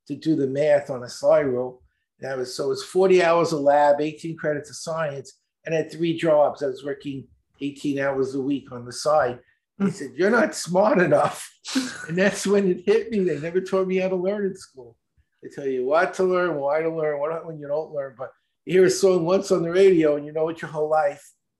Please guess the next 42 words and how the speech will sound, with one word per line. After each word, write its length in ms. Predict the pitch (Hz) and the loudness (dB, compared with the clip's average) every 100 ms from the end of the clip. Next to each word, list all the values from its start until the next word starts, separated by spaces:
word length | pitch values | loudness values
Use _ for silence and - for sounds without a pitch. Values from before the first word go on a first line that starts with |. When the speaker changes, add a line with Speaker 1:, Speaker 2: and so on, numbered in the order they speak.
| _ - | _ -12
Speaker 1:
You 80 | 147 | -8
read 160 | 175 | -8
The 80 | 151 | -8
Seven 340 | - 165 165 | -4 -2 0
Habits 380 | 165 170 165 165 | 0 0 -2 -4
of 80 | 147 | -6
Highly 300 | 156 170 165 | -2 -2 -2
Effective 420 | - 165 156 151 | -6 -8 -10 -12
People 340 | - 196 160 156 | -10 -10 -8 -10
and 80 | 147 | -6
you 60 | |
don't 80 | 160 | -4
know 80 | 160 | -2
any 160 | 156 151 | -2 -4
habits 480 | 165 170 156 - 143 | -4 -4 -4 -10 -16
the 80 | 123 | -16
next 280 | 123 - - | -16 -14 -8
day. 240 | 117 104 _ _ _ _ _ _ - | -8 -8 _ _ _ _ _ _ -6
There's 340 | 165 - 277 | -6 0 -2
gotta 120 | - 247 | 0 2
be 120 | 196 | 4
a 40 | |
way 160 | 208 208 | 6 6
to 80 | 190 | 6
learn 320 | 190 202 196 | 6 6 4
things 300 | 214 202 160 | 4 4 4
you 100 | 180 | 2
need 280 | 208 220 156 | 4 2 2
the 60 | |
way 140 | 147 160 | 2 2
you 80 | 156 | 0
learn 240 | 160 170 | -2 -4
the 60 | 147 | -8
songs. 520 | - 180 175 156 156 | -8 -6 -4 -4 -6
I 80 | 139 | -4
got 140 | 185 | -4
up 60 | 185 | -4
to 120 | 175 | -6
eighty 200 | 156 170 160 | -8 -8 -8
pages 380 | 160 156 151 143 | -6 -6 -8 -10
a 80 | 139 | -8
minute. 380 | 135 139 131 | -8 -8 -10